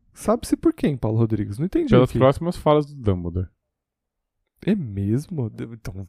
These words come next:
Speaker 1: vou ler aqui pra galera. Vamos lá. <laughs> Às vezes eu faço isso só pra irritar ele, gente. <laughs> Apesar de não ter contado nada do que vira e ouvira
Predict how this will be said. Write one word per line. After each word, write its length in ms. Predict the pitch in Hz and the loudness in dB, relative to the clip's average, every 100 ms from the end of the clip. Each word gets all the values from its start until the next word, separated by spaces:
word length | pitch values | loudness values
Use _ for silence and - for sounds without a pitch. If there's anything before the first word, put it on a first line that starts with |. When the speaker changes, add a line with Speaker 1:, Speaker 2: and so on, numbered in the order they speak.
| _ | _
Speaker 1:
vou 300 | 131 107 107 | -8 2 4
ler 200 | 120 156 | 8 8
aqui 220 | 165 208 | 6 0
pra 140 | - 196 | 0 0
galera. 400 | 233 214 127 113 | 0 -2 -2 -6
Vamos 280 | 117 151 | -8 -4
lá. 180 | 175 - - | -2 -2 -6
<laughs> 60 | - 214 - - - - - - _ _ _ _ _ - _ _ _ _ _ _ _ _ _ _ _ _ _ _ - - - - - - - - 214 - | -4 -4 -4 -10 -8 -10 -6 -8 _ _ _ _ _ -20 _ _ _ _ _ _ _ _ _ _ _ _ _ _ -20 -20 -20 -10 -8 -8 -8 -4 -2 2
Às 160 | 185 | 2
vezes 180 | 131 117 | 2 -2
eu 60 | 113 | -2
faço 320 | 120 120 117 | -2 -2 -4
isso 100 | - | -6
só 100 | 127 | -4
pra 160 | - | -2
irritar 240 | 143 156 143 | -2 -2 -4
ele, 160 | 113 - | -6 -8
gente. 400 | 113 - - - - - - | -10 -10 -14 -18 -10 -8 -8
<laughs> 360 | - - - - 196 - | -10 -12 -12 0 2 8
Apesar 880 | 233 196 208 - 190 160 170 - - | 10 12 10 10 10 10 10 8 4
de 200 | 175 - | 0 6
não 160 | 170 160 | 8 8
ter 200 | 165 151 | 6 4
contado 540 | 147 139 139 131 127 | 2 0 2 2 2
nada 460 | 131 135 156 156 135 | 4 8 10 8 4
do 120 | 123 | -4
que 160 | - 131 | -6 -6
vira 380 | 107 131 139 120 | 4 6 6 4
e 40 | |
ouvira 520 | 120 113 127 127 113 | 2 4 4 6 2